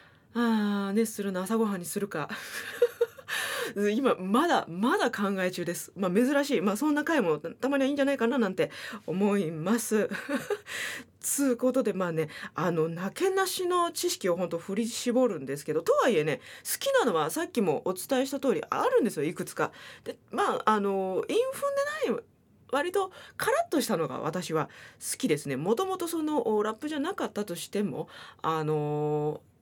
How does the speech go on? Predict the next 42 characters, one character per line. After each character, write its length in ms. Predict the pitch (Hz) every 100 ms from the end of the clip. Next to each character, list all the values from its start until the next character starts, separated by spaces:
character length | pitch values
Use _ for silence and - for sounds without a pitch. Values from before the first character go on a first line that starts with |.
| _
前 120 | 196
か 100 | 220
ら 120 | 202 190
言 120 | 185
っ 20 |
て 100 | 180
ま 100 | 170
す 80 | 151
け 80 | 139
ど、 80 |
こ 160 | - 135
う、 60 | -
ち 100 | -
ょ 20 | 370
っ 40 |
と 140 | -
気 200 | 175 -
の 120 | 233 233
抜 80 |
け 120 | 214 214
た 140 | 190
ボ 180 | 175 180
ー 40 |
カ 120 | 170 175
ル、 300 | 160 156 - -
歌 180 | 175
い 60 | 165
方 160 | 156 160
す 160 | -
る 80 | 147
人 220 | 147 151
と 120 | 147
か、 200 | 135 135 151 - 151 226
<laughs> 320 | 208 - - 196
オ 40 |
ル 80 | 190
ガ 120 | 208
ン 60 | 170
ヒ 120 | 170
ラ 140 | 156
と 100 | 143
か、 220 | - 151